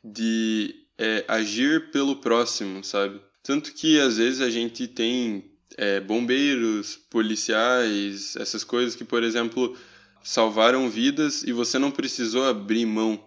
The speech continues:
da tua própria vida pra isso. Mas você pensar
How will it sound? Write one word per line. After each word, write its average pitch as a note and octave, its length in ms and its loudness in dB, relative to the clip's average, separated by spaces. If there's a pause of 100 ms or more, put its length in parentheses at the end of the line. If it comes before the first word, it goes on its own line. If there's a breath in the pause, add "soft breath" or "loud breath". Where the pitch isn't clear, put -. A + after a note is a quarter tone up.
(180)
da G#2 140 4
tua - 160 -2
própria G#2+ 440 0
vida G#2+ 380 -2
pra G#2 340 0
isso. G#2 380 -2 (160)
Mas G#2 500 2
você A2+ 560 0 (460 loud breath)
pensar B2 960 2